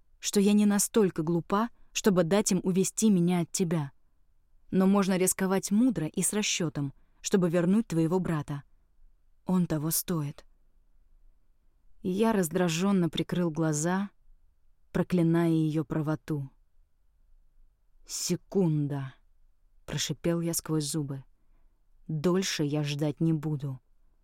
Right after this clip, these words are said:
Один неправильный вздох, одно движение в твою сторону, и я...» «До этого не дойдёт». И Лиза нахмурилась,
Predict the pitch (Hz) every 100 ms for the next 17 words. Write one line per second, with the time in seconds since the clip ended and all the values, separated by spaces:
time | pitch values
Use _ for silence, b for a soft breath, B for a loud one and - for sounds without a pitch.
0 | _ _ _ _ _ - 170 151 147 233
1 | 233 226 - 214 214 214 214 196 165 175
2 | 147 - - _ _ _ _ - - -
3 | 190 180 240 262 208 254 214 226 196 160
4 | 151 - 160 156 - - 240 240 180 147
5 | 139 131 - _ _ _ 190 180 170 170
6 | 160 - _ _ _ _ _ _ _ -
7 | - - _ _ 165 196 180 165 170 165
8 | 170 151 143 - _ _ _ - _ _
9 | _ _ - 180 170 160 156 - 185 196
10 | 147 143 -